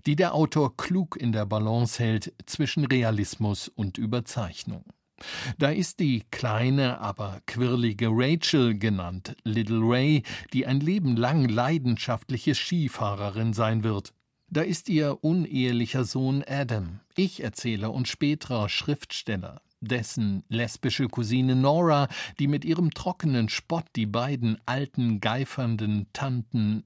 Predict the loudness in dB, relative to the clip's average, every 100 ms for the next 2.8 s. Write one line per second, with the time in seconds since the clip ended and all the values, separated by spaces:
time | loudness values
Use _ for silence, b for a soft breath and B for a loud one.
0 | -4 0 0 2 2 2 2 0 -2 -2
1 | -2 -4 -2 -2 -2 -6 -4 -4 -4 0
2 | 0 0 -4 -8 -12 -18 -20 -20